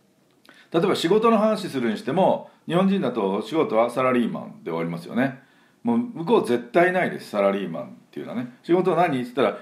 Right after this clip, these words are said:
「どこどこの会社で何をやってます」と。「で、どういう部門でこんな仕事をしてます」と。ね。えー、「私は、あの、システムエンジニアで、えー、アイビーエムで勤めてて、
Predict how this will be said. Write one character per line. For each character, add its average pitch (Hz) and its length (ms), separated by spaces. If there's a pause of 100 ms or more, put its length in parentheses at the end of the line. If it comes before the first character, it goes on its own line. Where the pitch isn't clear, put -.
(140)
「ど 165 120
こ 170 120
ど 156 100
こ 143 80
の 131 120
会 135 220
社 165 120
で 190 260 (140)
何 135 280
を 104 120
や 87 140
っ - 100
て - 100
ま 78 140
す」 - 120
と。 - 60 (180)
「で、 120 100
ど 147 140
う 151 40
い 131 100
う - 20
部 110 140
門 107 240
で 85 80
こ 92 180
ん 131 40
な 185 100
仕 202 80
事 202 220
を 175 40
し 170 60
て 170 80
ま 135 120
す」 - 80
と。 - 140 (680)
ね。 170 320 (260)
え 101 680
ー、 - 40
「私 107 280
は、 170 200
あ 127 40
の、 101 400
シ 90 160
ス - 80
テ 104 80
ム 98 140
エ 95 80
ン 92 80
ジ 90 100
ニ 92 100
ア 113 60
で、 190 240 (220)
え 92 360
ー、 95 60
ア 95 60
イ - 20
ビ 90 160
ー 90 60
エ 85 40
ム 78 120
で 73 100
勤 80 240
め 80 60
て - 80
て、 156 280